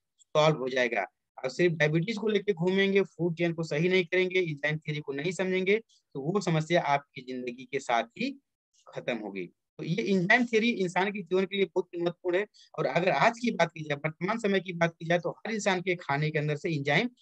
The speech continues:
खत्म हो रहे हैं, enzymes नहीं मिल पा रहे हैं, जिसकी वजह से क्या होता है कि आज इंसानों की तरह-तरह की health का issue आ रहा है, तरह-तरह के लोगों की बीमारियां हो रही है। तो enzyme theory भी इंसान की जिंदगी के लिए बहुत ही महत्वपूर्ण है। तो आप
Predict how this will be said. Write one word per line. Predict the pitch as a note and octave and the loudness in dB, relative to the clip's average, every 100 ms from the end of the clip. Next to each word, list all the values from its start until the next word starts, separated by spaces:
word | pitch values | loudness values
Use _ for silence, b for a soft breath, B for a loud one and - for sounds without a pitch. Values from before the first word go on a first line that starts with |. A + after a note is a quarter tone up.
| _ - | _ -12
खत्म | - - B2 | -6 -2 0
हो | A#2 | 0
रहे | A2+ | -2
हैं, | G#2+ C#3 | -4 -2
enzymes | D3 E3+ G#3+ F#3 | 4 4 4 0
नहीं | D#3 F3 | 2 2
मिल | F3 E3 | 4 2
पा | C#3+ | 2
रहे | C3+ A#2+ | 2 0
हैं, | G#2 _ _ _ _ _ _ _ B B B _ | -6 _ _ _ _ _ _ _ B B B _
जिसकी | _ - C#4 | _ 6 6
वजह | A#3 | 8
से | A3+ G#3 | 4 4
क्या | G3 E3 | 4 2
होता | D#3 D#3+ | 2 0
है | |
कि | E3+ - - | 0 -8 0
आज | D3 E3+ D3+ | 2 4 0
इंसानों | C#3+ B2+ C3 | -2 -2 -2
की | C3 - | -6 -6
तरह-तरह | D#3 C#3 C#3+ C#3 C3+ | 0 2 2 0 0
की | E3 E3 | -2 -4
health | C3+ C3+ | -4 -2
का | C3+ | -2
issue | A#2+ A#2+ B2+ | -2 -2 -2
आ | |
रहा | B2+ | 0
है, | D#3+ | -2
तरह-तरह | D3 C#3 - C3+ | -2 -4 -2 -4
के | C3+ | -4
लोगों | B2+ B2+ B2 | -4 -4 -4
की | B2 | -8
बीमारियां | A2+ A2 A2+ G3 A3 b b - - | -8 -4 -2 -2 -4 b b -10 0
हो | |
रही | D3 | 4
है। | C#3 | 4
तो | C#3+ - | 0 -2
enzyme | D#3 D3+ F3 G#3+ | 0 4 4 2
theory | - C#3+ D#3 | -4 -4 -2
भी | G3+ | -2
इंसान | D#3+ C3+ C3 C3+ | -4 -4 -4 -4
की | C3+ | -8
जिंदगी | B2 A#2+ A#2+ A#2 | -8 -4 -2 -2
के | B2+ | -4
लिए | C3 | -8
बहुत | _ - C3+ - | _ -10 -10 -8
ही | C#3+ | -8
महत्वपूर्ण | A2+ - G#2+ B2 A#2+ | -8 -10 -12 -6 -4
है। | A2+ | -4
तो | - - - A2+ - - | -6 -20 -12 -12 -6 4
आप | A#3 A#3 | 4 2